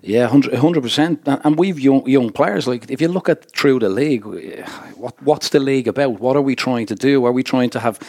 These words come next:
young, vibrant players to help educate them and help develop them to, to potentially maybe move abroad, move, move to England? Most of them go, but,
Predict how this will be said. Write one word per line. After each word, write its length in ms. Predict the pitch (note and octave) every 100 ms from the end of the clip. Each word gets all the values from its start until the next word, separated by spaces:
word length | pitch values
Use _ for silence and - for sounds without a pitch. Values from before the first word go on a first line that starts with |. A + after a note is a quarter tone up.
| - -
young, 420 | - A2+ B2 A#2+ G#2
vibrant 520 | A#2 B2 B2 A#2 G2+
players 420 | B2 B2 A#2+ A2+
to 100 | -
help 280 | A#2+ A#2 A2+
educate 500 | A#2 A#2+ - A#2+ A#2
them 160 | A#2
and 140 | G#2+ F#2+ - - -
help 220 | A#2 A2
develop 420 | A2+ A#2 A#2 A#2
them 160 | B2 G#2+
to, 120 | -
to 200 | - -
potentially 580 | - A#2+ C3 C3+ C3 B2
maybe 240 | B2+ B2+
move 240 | A#2+ B2+ B2
abroad, 400 | A#2 B2 C3+ A#2+
move, 240 | A#2+ B2
move 240 | B2 B2
to 180 | A#2+ A#2+ - - - -
England? 320 | G#2+ B2+ B2 G#2+
Most 280 | A#2+ C3
of 60 | C3+
them 80 | C#3
go, 200 | D3 C#3+
but, 140 | C3+